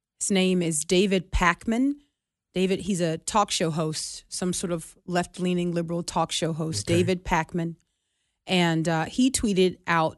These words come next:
Speaker 1: this tweet. Now, he did delete the tweet, but I'm sorry, you already said what you meant.
Speaker 2: <laughs> Right.
Speaker 1: And here is what he said. He tweeted out, "Very surprising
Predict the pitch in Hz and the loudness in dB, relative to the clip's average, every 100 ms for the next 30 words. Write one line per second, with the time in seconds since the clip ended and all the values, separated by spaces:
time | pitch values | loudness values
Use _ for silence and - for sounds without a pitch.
0 | - 175 208 - - 160 180 180 185 202 | -10 -2 0 0 0 0 0 0 0 0
1 | 165 214 185 170 226 294 196 - 165 175 | 4 2 2 0 2 2 0 0 -2 -4
2 | - _ - 175 175 147 _ _ _ - | -10 _ -12 0 0 0 _ _ _ -4
3 | 190 175 156 160 185 _ _ - 190 180 | -2 0 0 -2 -6 _ _ 0 4 4
4 | 170 175 175 165 - 175 160 175 139 127 | 2 0 -2 -2 -4 0 4 6 6 0
5 | 101 95 85 - _ - 196 190 220 220 | -2 -6 -8 -12 _ 0 2 4 4 4
6 | 208 202 185 185 160 185 - _ _ _ | 2 2 2 2 2 0 -6 _ _ _
7 | _ _ - 202 226 208 202 185 190 - | _ _ -2 0 2 4 6 6 4 0
8 | 190 220 294 - 214 - 202 233 185 165 | 0 2 2 2 -2 2 2 2 0 -2
9 | 165 | -2